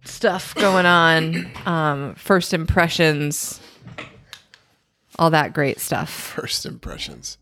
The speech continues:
Speaker 1: And, um, what we were at that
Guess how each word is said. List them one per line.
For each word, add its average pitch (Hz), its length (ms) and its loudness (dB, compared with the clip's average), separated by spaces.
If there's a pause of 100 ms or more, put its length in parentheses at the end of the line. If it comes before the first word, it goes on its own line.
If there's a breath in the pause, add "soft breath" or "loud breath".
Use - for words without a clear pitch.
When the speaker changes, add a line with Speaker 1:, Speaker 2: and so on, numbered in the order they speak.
Speaker 1:
And, 156 440 2
um, 143 480 -2 (220)
what 175 220 2
we 165 120 2
were 147 400 2 (880)
at - 140 -4
that 156 260 2